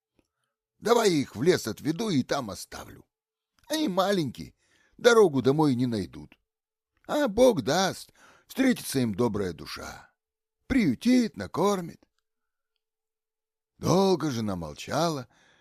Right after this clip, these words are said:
потом слезы утерла и согласилась. "Будь по-твоему", говорит. А Перик услышал их разговор, и когда наутро отец велел им с сестрой идти с ним за хворостом,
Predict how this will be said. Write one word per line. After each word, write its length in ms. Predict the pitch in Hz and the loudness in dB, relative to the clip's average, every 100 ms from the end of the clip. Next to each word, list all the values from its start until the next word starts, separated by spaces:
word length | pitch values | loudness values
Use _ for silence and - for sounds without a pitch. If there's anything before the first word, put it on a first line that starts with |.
| _ | _
потом 280 | - 269 214 | -2 0 0
слезы 420 | - 110 170 113 | -2 2 2 2
утерла 680 | 107 98 - 233 - - 107 | -4 -4 6 6 6 0 -4
и 280 | 180 202 156 | -6 -8 -14
согласилась. 1000 | - 233 180 90 - - - - - _ _ _ _ _ _ _ _ _ _ _ _ _ _ _ _ _ - | -6 -4 -2 -6 -10 -16 -20 -20 -20 _ _ _ _ _ _ _ _ _ _ _ _ _ _ _ _ _ 6
"Будь 280 | 370 - | 6 6
по-твоему", 640 | - - 90 151 156 110 76 | -2 -10 0 2 2 0 -10
говорит. 500 | - - - - _ _ _ _ _ _ _ _ _ _ _ _ _ _ _ _ _ | -14 -12 -12 -14 _ _ _ _ _ _ _ _ _ _ _ _ _ _ _ _ _
А 120 | _ - | _ 2
Перик 380 | 202 339 349 | 8 8 8
услышал 560 | 220 - 196 170 127 131 | 4 2 4 4 2 -2
их 140 | 113 | -2
разговор, 600 | 104 87 92 92 82 69 - | -4 -4 -2 -4 -6 -14 -4
и 260 | 131 226 | 2 2
когда 320 | 185 160 147 143 | 2 -2 0 2
наутро 380 | 160 202 143 | 4 2 2
отец 320 | 123 165 147 95 | 0 0 -2 -2
велел 340 | 104 156 147 | -2 4 4
им 160 | 123 98 | 2 -4
с 40 | |
сестрой 460 | 98 - 123 120 101 | -8 -4 -2 0 -2
идти 220 | 120 104 | -6 -10
с 80 | - | -8
ним 160 | 85 | -12
за 120 | 67 | -12
хворостом, 580 | - 185 190 156 - 135 | 0 4 4 4 -8 -10